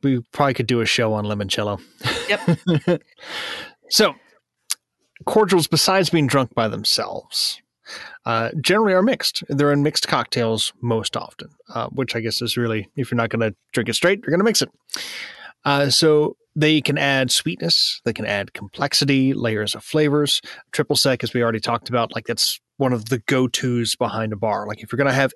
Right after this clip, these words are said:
Speaker 1: a cordial, that's the one you should probably have just 'cause it's used so often. Um, and it adds a little, little soft citrus note. It's not quite lemon, it's not quite lime, it's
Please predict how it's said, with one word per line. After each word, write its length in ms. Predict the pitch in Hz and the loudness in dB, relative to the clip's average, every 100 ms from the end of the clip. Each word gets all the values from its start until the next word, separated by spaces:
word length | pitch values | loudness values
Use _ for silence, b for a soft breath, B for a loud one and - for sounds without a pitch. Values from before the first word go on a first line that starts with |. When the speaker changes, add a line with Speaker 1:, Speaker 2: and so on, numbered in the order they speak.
| - | 0
Speaker 1:
a 220 | 170 180 | 2 2
cordial, 580 | - - 185 123 104 107 _ _ _ _ _ _ _ | 0 0 0 0 -2 -4 _ _ _ _ _ _ _
that's 280 | 147 139 - | -4 -2 0
the 100 | 139 | 0
one 300 | 120 120 117 | 2 0 0
you 80 | 110 | 0
should 200 | - 147 | -2 -2
probably 380 | - 120 117 107 | -2 0 0 0
have 260 | 139 107 | 0 -2
just 240 | 110 110 - | -2 -4 -2
'cause 160 | 123 | -4
it's 160 | 135 - | -4 -2
used 200 | 127 - | 0 2
so 260 | - 120 120 | 2 2 2
often. 380 | 110 107 - - _ B B B B B B B B _ | 0 -2 -10 -14 _ B B B B B B B B _
Um, 360 | 113 107 104 113 | -2 0 -2 0
and 140 | 147 151 | 0 2
it 20 | |
adds 260 | 160 147 170 | 2 2 0
a 60 | |
little, 180 | 160 185 | 0 0
little 240 | 180 185 | 0 2
soft 540 | 170 - - 175 - - | 0 -2 0 0 0 -2
citrus 400 | - - - - | -2 -4 -4 -4
note. 140 | 113 - | -6 -2
It's 180 | 139 - | -2 0
not 140 | 147 | 0
quite 180 | - 143 | 0 2
lemon, 280 | 135 135 131 | 2 2 2
it's 100 | - | -2
not 100 | 110 | -2
quite 180 | 120 117 | -2 0
lime, 380 | 110 110 110 - - | 0 0 -4 -8 -10
it's 180 | 107 | -6